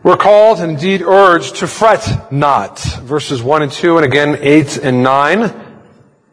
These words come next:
But before I explain the fretting, "Do not fret because of evildoers,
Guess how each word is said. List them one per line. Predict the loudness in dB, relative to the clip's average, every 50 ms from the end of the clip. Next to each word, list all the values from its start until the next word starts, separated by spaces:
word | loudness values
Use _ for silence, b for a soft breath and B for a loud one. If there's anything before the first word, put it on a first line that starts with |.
| _ _ _ _ _ _ _ -20 -20 _ _ _ -20 -20 -20 -20 _ _ -20 -20 -20 -20 -20 _ _ _ -20 B B B B B B B B B B B B B _ _ _ _ _
But | -6 -2
before | -2 -2 0 2 2 4
I | 4 4
explain | 2 0 -2 -6 -6 -4 -2 -2 -2
the | -4 -4
fretting, | -2 0 0 0 0 -2 -2 -4 -6 -8 -12 -18 -20 _ _ -20 -20 _ _ _ _ _ _ _ _ _ _ _ _ _ _ _ _ _ _ B B B B B B B B B B _ _ _ B B B B B B B B B -2
"Do | 0 2
not | 2 2 0
fret | 0 0 -2 -2 -2 -2
because | -4 -4 -2 -2
of | 0 0
evildoers, | 0 0 0 2 2 4 4 4 4 4 2 0 -4 -10